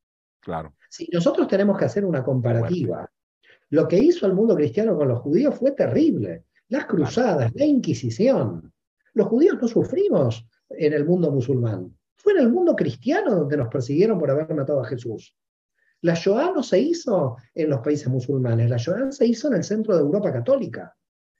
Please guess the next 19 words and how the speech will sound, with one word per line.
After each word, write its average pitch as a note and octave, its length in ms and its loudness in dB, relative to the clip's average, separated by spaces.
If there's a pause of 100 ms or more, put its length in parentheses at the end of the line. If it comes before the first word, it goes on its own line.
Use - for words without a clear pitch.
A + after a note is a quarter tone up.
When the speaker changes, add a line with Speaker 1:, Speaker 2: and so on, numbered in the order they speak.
(280)
Speaker 2:
en D3 120 0
la, - 160 0
en C#3+ 140 -2
la, C#3+ 80 0
el C3+ 120 -2
centro E4 420 2
de D3 40 4
la C3 60 2
Europa C3+ 300 2
cristiana, G#2+ 680 -6 (580)
con D3 220 0
casi C#3+ 300 -2
todos B3 180 4
los E3+ 100 2
nazis G#3+ 280 0
bautizados C3+ 640 0
por C#3 140 -6
la B2 80 0
iglesia. G3 520 -2